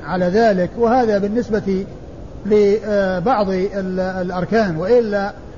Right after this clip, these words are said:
فإن بعضها لازم ولا يكون الإسلام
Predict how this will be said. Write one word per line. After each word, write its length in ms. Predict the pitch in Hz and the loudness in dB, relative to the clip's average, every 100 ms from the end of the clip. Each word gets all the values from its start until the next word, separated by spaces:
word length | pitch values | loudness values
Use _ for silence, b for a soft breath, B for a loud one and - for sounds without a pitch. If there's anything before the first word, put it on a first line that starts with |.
| - - | -18 -4
فإن 280 | 202 208 196 | -2 0 2
بعضها 560 | 233 220 202 185 190 | 2 2 0 0 0
لازم 680 | 175 214 254 190 202 196 196 - - - - - 175 | 2 4 2 0 -2 -4 -6 -10 -16 -18 -18 -12 -2
ولا 320 | 233 262 240 | 2 2 0
يكون 260 | - 226 | 2 0
الإسلام 600 | 208 196 196 220 208 185 | 0 -4 -2 -4 -2 -4